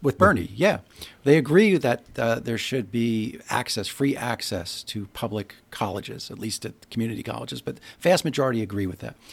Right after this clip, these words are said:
Vast majority agree that we need to get to Medicare for all at some point in time. What they don't agree with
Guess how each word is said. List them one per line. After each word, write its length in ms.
Vast 260
majority 380
agree 280
that 140
we 80
need 220
to 140
get 240
to 120
Medicare 440
for 180
all 320
at 180
some 240
point 240
in 60
time. 360
What 220
they 140
don't 400
agree 420
with 520